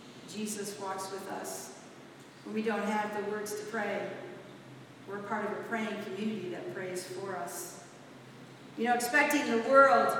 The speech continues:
to treat you fairly," said Harold Kushner. Actually, let me say it better.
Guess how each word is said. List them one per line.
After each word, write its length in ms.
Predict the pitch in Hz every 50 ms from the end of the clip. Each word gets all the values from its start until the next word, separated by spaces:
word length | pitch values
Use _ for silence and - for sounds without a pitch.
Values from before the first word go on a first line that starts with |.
| - - - - - - -
to 100 | - -
treat 300 | - - 302 294 277 -
you 120 | - 247 226
fairly," 520 | - 277 269 269 269 269 269 226 220 220
said 340 | 220 - 233 226 220 220 214
Harold 460 | 226 240 240 233 226 214 196 - - -
Kushner. 440 | 269 254 - - - 220 202 - 185 - 185 - - - - - - - - - - - - - - - - - - - - - - - - - - - 202 190 190 190 - - - - - - - - - - - -
Actually, 260 | - 208 214 - 233 214
let 120 | 208 220
me 60 | 214
say 240 | 196 - - 208 -
it 120 | - 190
better. 280 | 196 196 190 185 185